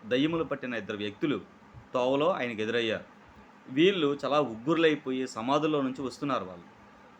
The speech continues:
వస్తూ ఉంటుండగా యేసు ప్రభు వారు ఎదురైపోయారు. ఎదురైనప్పుడు వెంటనే ఆయనకి ఎదురైపోయి,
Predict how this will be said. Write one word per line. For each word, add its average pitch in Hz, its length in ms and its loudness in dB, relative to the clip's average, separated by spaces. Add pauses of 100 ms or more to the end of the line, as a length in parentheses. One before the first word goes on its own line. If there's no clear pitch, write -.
వస్తూ 151 240 2
ఉంటుండగా 156 360 0
యేసు 143 320 2
ప్రభు 135 200 -4
వారు 135 160 0
ఎదురైపోయారు. 135 1000 0
ఎదురైనప్పుడు 131 800 0 (920)
వెంటనే 139 640 2 (480)
ఆయనకి 117 680 0 (340)
ఎదురైపోయి, 147 800 0